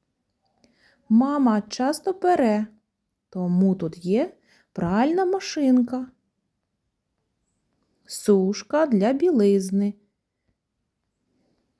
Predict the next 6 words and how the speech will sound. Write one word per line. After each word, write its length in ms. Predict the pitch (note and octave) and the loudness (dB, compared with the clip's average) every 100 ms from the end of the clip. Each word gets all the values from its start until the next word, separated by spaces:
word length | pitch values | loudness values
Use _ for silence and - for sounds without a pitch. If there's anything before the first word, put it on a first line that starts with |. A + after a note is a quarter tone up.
| _ _ _ _ _ _ _ _ | _ _ _ _ _ _ _ _
Це 280 | - G#3 C4+ | -4 0 0
туалет. 800 | - G4 G4+ G4+ A#3 G3+ G#3 - _ _ _ _ _ _ _ _ _ | 0 0 2 2 2 2 -2 -6 _ _ _ _ _ _ _ _ _
Тут 320 | F#3 A3 A3+ | -2 -2 0
обов'язково 1040 | G#3 F#3+ F#3+ F#3 F#3+ F#3+ - G3+ G3+ F3+ F3+ | -2 0 0 0 -2 -4 -6 -2 0 2 2
має 500 | F#3 F3+ E3+ D#3+ D#3 | 0 -2 -4 -6 -6
бути 580 | D#3+ E3 G#3+ C#4+ D4 | -4 -4 -2 -2 -4